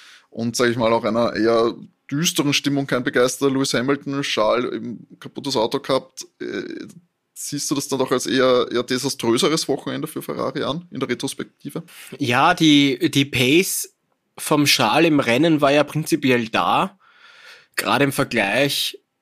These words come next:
Speaker 2: zum Lewis oder grad, ich hab eh auch erwähnt, äh, zu den, zum George zum Beispiel, der in einem deutlich besseren Auto eigentlich sitzt. Ja,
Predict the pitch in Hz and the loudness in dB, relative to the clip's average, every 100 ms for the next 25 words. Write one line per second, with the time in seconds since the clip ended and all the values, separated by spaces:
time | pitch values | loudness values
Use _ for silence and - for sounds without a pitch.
0 | _ - 127 120 120 151 160 139 120 113 | _ -4 0 2 4 4 4 2 2 2
1 | 113 113 - 123 110 113 101 123 131 120 | 0 -2 -4 -6 -4 -6 -2 -2 0 0
2 | 120 123 - - 131 117 110 104 - - | -2 -2 -8 -8 -4 -2 -2 -4 -8 -4
3 | 120 117 113 110 123 110 107 95 - - | -2 -2 -4 -4 -6 -4 -2 -2 0 -2
4 | 147 139 135 131 - 147 147 147 - _ | 0 2 2 2 2 2 4 0 -4 _
5 | _ - - 123 110 110 113 110 107 - | _ -20 -2 0 2 0 -2 -4 -6 -4
6 | 110 113 - 127 135 135 117 117 131 120 | -2 -2 -2 -2 -2 0 0 0 0 0
7 | 120 123 120 - - 143 - - - - | 0 -2 -4 -4 -2 -2 -4 -14 -18 -16
8 | - - - - _ - - _ - 127 | -16 -16 -18 -20 _ -20 -20 _ -6 0
9 | 147 147 | 2 2